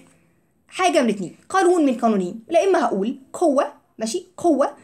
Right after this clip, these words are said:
على لينس على طول، قوه على طول، او شغل مبذول على مساحه. يبقى انا بقول دلوقتي لو انا عايزه اقول السيرفيس تنشن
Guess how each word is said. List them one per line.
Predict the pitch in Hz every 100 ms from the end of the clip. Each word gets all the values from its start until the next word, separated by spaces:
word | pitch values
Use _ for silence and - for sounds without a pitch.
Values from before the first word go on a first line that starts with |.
| _ -
على | 269 262 - 269
لينس | 359 403 -
على | 247 226
طول، | 196 202 - _ _ _ _ -
قوه | 359 339
على | 285 247
طول، | 220 175 - _ _ -
او | 285 - - _ _ _ _ _ -
شغل | 403 415 330 269
مبذول | 269 247 262 415 - _ _ _
على | 226 359
مساحه. | 302 220 175 - - _ _ _ _ _ _ -
يبقى | 190 277
انا | 392
بقول | 311 339
دلوقتي | 262 214 - - -
لو | 185
انا | 277
عايزه | 302 311 -
اقول | 185 -
السيرفيس | - - 359 415 294
تنشن | 247 202